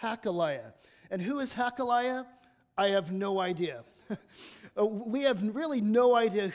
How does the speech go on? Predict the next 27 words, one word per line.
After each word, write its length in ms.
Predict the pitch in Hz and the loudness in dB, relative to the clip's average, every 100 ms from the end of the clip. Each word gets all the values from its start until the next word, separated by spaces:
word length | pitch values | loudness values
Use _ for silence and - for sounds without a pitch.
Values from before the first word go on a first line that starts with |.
| - | -6
who 160 | 262 | -4
Nehemiah 680 | 233 214 220 202 185 175 170 180 | -2 0 -2 2 2 2 -2 -2
is. 360 | 190 156 131 | -2 -2 -8
His, 120 | 170 | -12
the 60 | 156 | -10
first 260 | 185 233 196 | -8 -6 -6
mention 320 | 214 220 233 | -6 -6 -8
of 80 | 202 | -6
Nehemiah 460 | 220 208 202 202 | -6 -2 -2 -2
in 80 | 196 | -6
the 60 | 180 | -2
Bible, 400 | 180 175 180 - - - | -2 -2 -4 -10 -20 -14
the 180 | 165 233 240 | 0 0 2
only 360 | 262 302 320 320 | -2 0 -2 -2
thing 260 | 285 269 | -2 0
we 120 | 254 226 | 0 0
know 180 | 240 | 0
about 300 | 240 233 220 | 2 0 -2
him 500 | 208 269 233 160 156 - - _ - | -2 -6 -6 -6 -10 -14 -20 _ -2
is 160 | 175 | 2
that 160 | 220 202 | 2 0
he's 240 | 175 180 | -2 -4
incredibly 600 | 202 - - 269 269 220 | -6 -8 -4 -2 -2 -2
short. 640 | 226 - 240 208 - - - _ _ _ _ | -6 -4 -2 -4 -6 -18 -20 _ _ _ _
He 160 | - 202 | -2 0
is 180 | 180 | 0
knee-high 800 | 165 208 247 247 190 185 170 170 | -4 -4 -2 -2 -2 0 0 -4